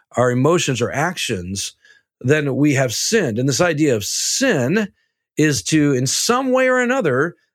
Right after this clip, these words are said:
not be the image bearers God intended us to be, displaying what he's actually like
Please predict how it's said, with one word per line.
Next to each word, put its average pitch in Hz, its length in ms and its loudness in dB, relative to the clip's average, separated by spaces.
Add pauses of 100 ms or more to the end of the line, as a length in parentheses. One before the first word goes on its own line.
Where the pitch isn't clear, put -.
(160)
not 160 340 0
be 196 140 0
the 175 240 0
image 196 260 0
bearers 165 300 0
God 135 280 0
intended 131 460 -4
us 110 200 0
to 120 120 -6
be, 107 440 -2
displaying 123 540 -2
what 113 140 -2
he's 113 180 -2
actually 104 420 -4
like 139 360 -2